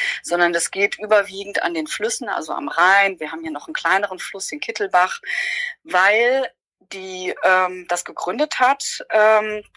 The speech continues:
das habe ich jetzt über sie auch nochmal gelernt. Ich kannte diese Cleanups vorher auch schon, aber was ich noch nicht wusste oder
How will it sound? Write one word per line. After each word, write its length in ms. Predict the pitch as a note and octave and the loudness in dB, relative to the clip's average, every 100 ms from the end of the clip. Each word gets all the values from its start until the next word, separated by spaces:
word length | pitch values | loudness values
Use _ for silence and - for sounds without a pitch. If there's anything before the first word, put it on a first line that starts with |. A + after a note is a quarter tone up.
| _ | _
das 180 | F#3+ G#3 | -2 0
habe 140 | G3+ | 0
ich 60 | - | -4
jetzt 160 | F#3 | -8
über 200 | - F3 | -6 -8
sie 160 | D#3+ - | -4 0
auch 120 | - | 0
nochmal 280 | F#3 E3+ D#3 | -2 -2 0
gelernt. 640 | D3+ C#3 C#3 E3 C#4 - - - - - - | 0 0 0 0 -2 -6 -10 -10 -8 -8 -10
Ich 100 | - | -2
kannte 260 | F#3+ A3 | 0 0
diese 200 | G3 F3 | -6 -8
Cleanups 460 | - G3+ F#3+ F3+ - | -10 -8 -6 -6 -6
vorher 400 | - E3+ C#3+ D3 | 0 4 4 4
auch 160 | F#3 | 2
schon, 400 | - - G#3+ A#3 | 2 4 4 4
aber 480 | - - F#3+ G3+ G3+ | 0 0 2 2 2
was 120 | F#3+ | 0
ich 120 | F#3+ F3 | -4 -8
noch 180 | D#3 | -10
nicht 260 | F3 G3+ - | -8 -8 -4
wusste 600 | A#3 C4 - A#3+ B3 C4 _ _ | -4 -4 0 4 4 2 _ _
oder 320 | - C#3+ | -4 -2